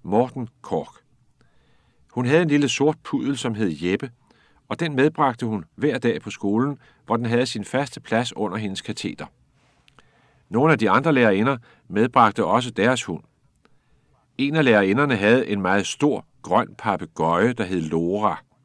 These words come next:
Den boede på lærerværelset, men kom af og til med ind i klassen.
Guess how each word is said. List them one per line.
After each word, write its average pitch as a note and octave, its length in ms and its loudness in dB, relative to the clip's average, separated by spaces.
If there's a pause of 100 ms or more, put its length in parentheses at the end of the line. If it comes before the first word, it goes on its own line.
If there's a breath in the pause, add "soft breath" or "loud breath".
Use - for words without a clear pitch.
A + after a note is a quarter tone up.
(680)
Den C3+ 140 -4
boede C3+ 240 4
på A2+ 100 -2
lærerværelset, A2+ 720 2 (360 soft breath)
men B2 160 -4
kom B2 200 0
af D#3 120 0
og D#3+ 80 -2
til C#3+ 140 0
med B2 140 2
ind A#2 160 -2
i - 20 -8
klassen. F2 460 -4